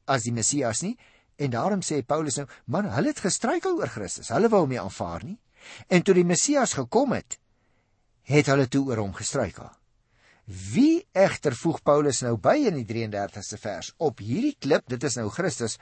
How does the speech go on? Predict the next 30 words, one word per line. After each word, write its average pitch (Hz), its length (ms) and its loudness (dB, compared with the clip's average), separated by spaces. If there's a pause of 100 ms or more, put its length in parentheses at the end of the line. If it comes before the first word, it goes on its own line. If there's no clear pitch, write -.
(120)
sy 127 240 -2
vertroue 175 400 -2
stel, 104 300 -4 (260)
sal 110 240 -4
beslis 165 640 0 (340)
nie 139 480 0 (720)
teleurgestel 131 800 6
word 85 300 -6
nie. 67 80 -20 (1040)
Die 127 120 -6
Here 147 160 -6
Jesus, 220 640 -6 (100)
broer 151 280 0
en 127 40 -4
suster, 151 340 -2
dis 123 180 -4
'n 120 80 -2
vreemde 160 460 -2
manier 135 380 -2
van 113 220 -4
sê, 143 400 -2
né? 95 240 -8 (680)
Maar 143 200 4
die 165 140 4
Here 160 120 4
Jesus 202 460 -2
is - 200 -2
dus 165 160 -2
die 180 120 -4
struikelblok. 277 760 -6